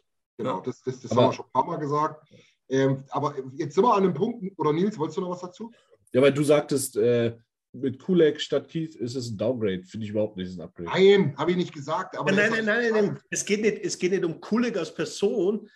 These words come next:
Speaker 4: oder als Spieler. Ich gehe davon aus, dass wir Kulak signen. Aber was wir jetzt schon haben, wir haben jetzt, wir haben, wir haben Kulak auch letzte Saison gehabt. Wir haben Kies jetzt nicht mehr, uns fehlt jetzt die Tiefe.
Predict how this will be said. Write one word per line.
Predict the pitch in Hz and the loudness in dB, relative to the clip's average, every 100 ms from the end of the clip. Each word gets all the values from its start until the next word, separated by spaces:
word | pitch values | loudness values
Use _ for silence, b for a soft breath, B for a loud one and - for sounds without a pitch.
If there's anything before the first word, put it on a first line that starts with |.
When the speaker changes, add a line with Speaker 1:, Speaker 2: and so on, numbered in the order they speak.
| B | B
Speaker 4:
oder | 160 170 | 0 2
als | 160 | 0
Spieler. | - 226 233 151 - | -2 0 0 0 -8
Ich | 165 - | -10 -2
gehe | 190 | -2
davon | 175 160 | 0 -2
aus, | 202 | -2
dass | 185 | -4
wir | 190 | -4
Kulak | 202 175 | -2 -4
signen. | - 180 196 175 - B B _ _ - | -4 -4 -2 -2 -6 B B _ _ -8
Aber | 143 175 151 | -2 -2 -2
was | 156 151 | -2 0
wir | 147 | 0
jetzt | 147 | 0
schon | - 254 143 | -2 -2 -2
haben, | 127 117 - _ | -4 -8 -12 _
wir | 117 | -10
haben | 123 143 | -4 -2
jetzt, | 143 - _ _ _ _ _ _ - | -2 -8 _ _ _ _ _ _ -8
wir | 156 | -4
haben, | 156 190 - - - | -2 -4 -6 -14 -6
wir | 165 | -4
haben | 165 190 _ _ _ | -4 -8 _ _ _
Kulak | - 226 240 190 | -2 0 0 -2
auch | 151 | -2
letzte | 208 220 226 | -2 -2 -8
Saison | - 156 147 139 | -6 -4 -4 -4
gehabt. | 131 - - - _ _ _ _ _ _ _ _ _ | -4 -6 -6 -20 _ _ _ _ _ _ _ _ _
Wir | 156 156 | 0 0
haben | |
Kies | 156 233 247 | 0 -2 -2
jetzt | 156 | -2
nicht | 202 - | -2 0
mehr, | 160 151 | -2 -2
uns | 139 | -4
fehlt | - 165 | -2 -2
jetzt | 170 156 | -2 -6
die | |
Tiefe. | - 214 208 104 | -2 -2 -2 -6